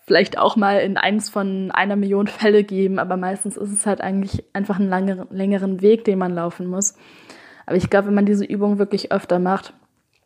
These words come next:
dass man wirklich diese ganzen negativen Gefühle immer mehr durch Liebe ersetzen kann. Und wie gesagt, bei mir hat das einfach mega viel geholfen, dass ich mittlerweile wirklich, wenn ich,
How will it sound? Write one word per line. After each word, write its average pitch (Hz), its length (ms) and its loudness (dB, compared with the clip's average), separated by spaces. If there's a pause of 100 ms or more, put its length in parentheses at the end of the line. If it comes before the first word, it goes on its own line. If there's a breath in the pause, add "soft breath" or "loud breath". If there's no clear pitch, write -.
(220)
dass 208 200 0
man 190 220 2
wirklich 190 460 0
diese 190 240 -4
ganzen 202 320 2
negativen 196 500 2
Gefühle 196 440 -2
immer 180 200 -2
mehr 185 220 -2
durch 190 220 -8
Liebe 196 440 0 (520 loud breath)
ersetzen 185 520 0
kann. 180 260 0
Und 175 220 -6 (420 soft breath)
wie 190 80 2
gesagt, 185 340 2
bei 196 80 2
mir 196 220 4
hat 196 100 -2
das 190 140 -4
einfach - 380 -4
mega 202 420 4
viel 190 220 0
geholfen, 185 560 2
dass 180 160 -2
ich 185 120 -4
mittlerweile 196 580 4
wirklich, 185 360 -4
wenn 190 160 -4
ich, 202 240 -4